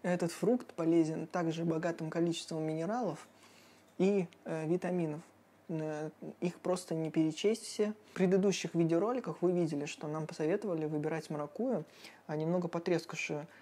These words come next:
Такой фрукт очень сложно выбрать, а, именно чтобы он был, а, сладкий, потому что, а, большинство, когда я покупал,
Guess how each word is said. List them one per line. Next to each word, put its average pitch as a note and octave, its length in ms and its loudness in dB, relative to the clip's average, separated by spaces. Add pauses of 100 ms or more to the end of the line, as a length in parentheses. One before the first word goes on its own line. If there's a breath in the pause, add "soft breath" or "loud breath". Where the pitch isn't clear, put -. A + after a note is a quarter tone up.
Такой F3+ 260 2
фрукт F#3 300 2
очень F3 240 0
сложно E3+ 400 0
выбрать, B3 460 2 (320)
а, - 300 -8
именно E3 300 0
чтобы E3 300 -2
он E3+ 160 0
был, D#3+ 280 2 (340 loud breath)
а, D#3 220 -6
сладкий, - 480 -4
потому E3 320 -6
что, E3 280 -8 (300 loud breath)
а, - 140 -8
большинство, E3 600 -2
когда D#3+ 340 -4
я D#3 60 -6
покупал, F#3+ 560 -4